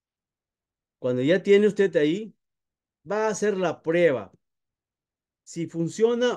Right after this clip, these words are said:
o no funciona. Para eso usted va a puentear. Abajo está el modelo de cómo hacerlo.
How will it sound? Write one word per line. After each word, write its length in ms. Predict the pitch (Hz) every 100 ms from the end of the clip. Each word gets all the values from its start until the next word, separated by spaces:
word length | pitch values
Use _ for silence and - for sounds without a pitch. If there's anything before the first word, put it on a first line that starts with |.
| -
o 140 | 131
no 140 | 165 175
funciona. 680 | 156 131 170 180 143 98 - _ _ _ _ _ _ _ _ _ _ _ _ _ _ _ _ _ _ _
Para 280 | - 190 180
eso 260 | 208 220 214
usted 280 | 180 202 156
va 180 | 180
a 120 | 190 -
puentear. 800 | 139 131 113 147 165 151 - _ _ _ _ _ _ _ _ _ _
Abajo 300 | 104 135 143
está 140 | 139
el 60 | 143
modelo 380 | 117 120 139 117
de 120 | 107
cómo 220 | 123 127
hacerlo. 460 | 120 202 117 90